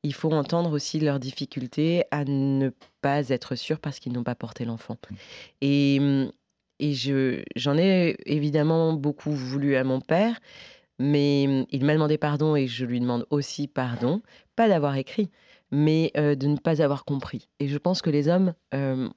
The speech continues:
Speaker 1: on leur demande beaucoup, euh, et je pense qu'il faut aussi, euh, leur accorder une chose, c'est que, euh, ils n'ont pas le premier rôle et ça doit être difficile pour eux.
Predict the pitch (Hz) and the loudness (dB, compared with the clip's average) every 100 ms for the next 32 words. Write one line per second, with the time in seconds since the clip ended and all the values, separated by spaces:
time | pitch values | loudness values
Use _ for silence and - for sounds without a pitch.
0 | - 135 139 135 135 127 123 131 175 - | -6 -2 0 0 -2 -2 -2 -2 -4 -6
1 | 196 - - - - - 139 135 139 - | -12 -16 -20 -20 -14 -4 -2 0 -2 -4
2 | 135 - 165 175 151 - 135 143 - 175 | -6 -4 -4 -4 -6 -4 -2 -2 -4 0
3 | 165 139 123 123 - _ - 151 151 151 | 2 2 0 -6 -12 _ -6 -2 -2 -4
4 | 139 143 143 143 190 214 - 139 - 120 | -2 0 0 0 0 0 -2 -8 -4 -4
5 | 113 113 _ - _ _ - 127 117 117 | -4 -6 _ -20 _ _ -10 -8 -6 -8
6 | 117 - - _ _ _ 151 151 135 214 | -10 -14 -20 _ _ _ 0 0 2 0
7 | 220 185 160 147 143 185 180 - 135 123 | 0 0 0 2 2 2 0 -4 -4 -4
8 | 117 185 151 143 - - 120 | -8 -10 -10 -10 -12 -12 -12